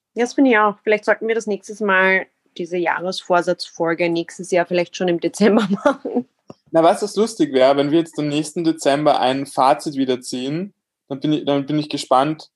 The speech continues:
Speaker 2: Da können wir die Dinge reinschneiden, die wir jetzt gesagt haben und dann sagen, was haben wir, was haben wir wirklich
Speaker 1: Ja,
Speaker 2: gesagt?
Speaker 1: voll.
Speaker 2: Das ist wirklich lustig.
Speaker 1: Oder, weißt du, was wir machen bis zur nächsten, äh, Folge? Wir schreiben unsere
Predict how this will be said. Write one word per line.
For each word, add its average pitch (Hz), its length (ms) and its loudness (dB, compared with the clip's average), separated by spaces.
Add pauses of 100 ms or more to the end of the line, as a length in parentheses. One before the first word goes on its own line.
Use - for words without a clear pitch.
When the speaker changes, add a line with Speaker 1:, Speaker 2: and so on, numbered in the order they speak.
Speaker 2:
Da 147 80 -2
können 151 300 0
wir 147 320 2 (160)
die 160 160 -2
Dinge 160 300 2
reinschneiden, 135 600 2
die 139 80 0
wir 139 100 0
jetzt 135 280 0
gesagt - 360 -2
haben 123 220 4
und 127 160 -4
dann 131 180 -2
sagen, 131 240 -4
was 139 200 0
haben 147 120 -4
wir, 135 260 -2 (280)
was 135 200 -4
haben 139 140 -4
wir 131 120 0
wirklich 185 160 2
Speaker 1:
Ja, 196 180 4
Speaker 2:
gesagt? 196 140 -4
Speaker 1:
voll. 180 380 -2 (320)
Speaker 2:
Das 131 160 -2
ist 135 100 -10
wirklich 131 300 -2
lustig. 123 280 0
Speaker 1:
Oder, 233 220 4 (400)
weißt 202 180 -4
du, 220 60 -12
was 214 100 -12
wir 240 80 -6
machen 196 300 -4
bis 196 140 -16
zur 202 120 -6
nächsten, 180 640 -6
äh, 175 160 0
Folge? 170 560 2
Wir 208 200 0
schreiben 165 540 0
unsere 185 260 -8